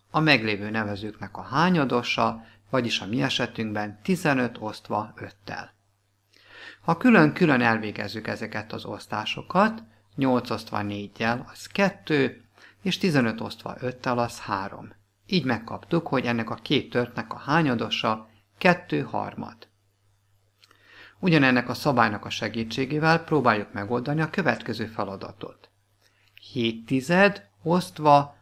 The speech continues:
huszonegy huszonötöddel. Próbáljuk meg elosztani a két számlálót, hét osztva huszonegyel, illetve a két nevezőt,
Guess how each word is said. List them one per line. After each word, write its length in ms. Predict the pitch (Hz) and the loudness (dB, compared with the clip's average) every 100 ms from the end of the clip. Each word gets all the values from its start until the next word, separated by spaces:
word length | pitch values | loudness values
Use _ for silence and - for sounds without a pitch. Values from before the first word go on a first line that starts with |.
| _ | _
huszonegy 600 | - 208 - 175 151 143 | -4 -2 2 4 4 2
huszonötöddel. 1120 | - 120 - 117 101 - 101 - - - - _ _ _ _ _ _ - - - | -4 -6 -2 -2 -2 -8 -10 -10 -10 -10 -14 _ _ _ _ _ _ -20 -20 -4
Próbáljuk 400 | 147 135 131 127 | 0 4 4 2
meg 160 | 139 131 | 0 4
elosztani 500 | 123 113 - 117 110 | 4 2 0 -2 -2
a 40 | |
két 340 | 110 123 104 | -2 -4 -4
számlálót, 920 | - 107 101 104 104 107 131 202 214 - _ | -6 -8 -6 -6 -6 -2 2 2 -2 -18 _
hét 340 | - 117 113 | -4 -4 -4
osztva 300 | 110 - 107 | -8 -8 -12
huszonegyel, 1080 | - 104 - 104 104 107 117 147 196 190 - _ - - | -10 -10 -10 -10 -8 -8 -4 0 2 0 -6 _ -20 -4
illetve 380 | 214 196 175 160 | 4 6 6 6
a 100 | 147 | 4
két 280 | - 110 117 | 4 0 2
nevezőt, 640 | 143 143 131 135 123 127 | 2 2 0 0 0 -2